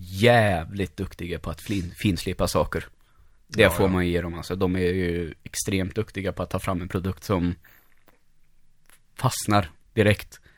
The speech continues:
Speaker 2: Ja.
Speaker 1: Eller om inte i alla fall, eh, lite senare släppa en expansion som gör det, rättar till saker.
Speaker 2: Ja,
Speaker 1: Tänk,
Speaker 2: jo,
Speaker 1: det var
Speaker 2: det
Speaker 1: väl lite så med Diablo tre, tror jag, att det var väldigt mycket besvikelse i början. Okej, ja, men då kommer den här expansionen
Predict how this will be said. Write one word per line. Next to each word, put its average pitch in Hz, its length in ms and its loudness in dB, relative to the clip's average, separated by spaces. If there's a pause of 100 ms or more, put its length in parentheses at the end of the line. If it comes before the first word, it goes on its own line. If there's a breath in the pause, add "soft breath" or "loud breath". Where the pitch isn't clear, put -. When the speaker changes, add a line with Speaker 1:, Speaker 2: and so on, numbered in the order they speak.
(120 soft breath)
Speaker 2:
Ja. 92 340 -2
Speaker 1:
Eller 101 360 8
om 104 180 6
inte 101 260 2
i 95 220 6
alla 95 160 8
fall, 90 260 0
eh, 85 480 -2
lite 92 280 -2
senare 90 340 2
släppa 95 260 -2
en 87 60 0
expansion 92 600 0
som 95 200 0
gör 87 140 4
det, 82 400 2 (240)
rättar - 280 0
till 92 200 0
saker. - 360 -2 (720 soft breath)
Speaker 2:
Ja, 92 180 -4
Speaker 1:
Tänk, 104 120 6
Speaker 2:
jo, 87 80 2
Speaker 1:
det 104 80 4
var 101 160 6
Speaker 2:
det 92 40 2
Speaker 1:
väl 98 100 4
lite 98 240 2
så - 120 -6
med 92 160 0
Diablo 90 300 2
tre, 104 240 0
tror 95 160 -2
jag, 87 40 0
att 82 60 -6
det 104 60 -4
var 92 120 4
väldigt 92 280 4
mycket 110 200 0
besvikelse 92 480 -4
i 98 40 0
början. 95 400 0
Okej, 139 160 -8
ja, 143 160 -2
men 131 160 -4
då 120 420 -6
kommer 104 260 0
den 101 120 0
här 87 300 0
expansionen 80 720 -4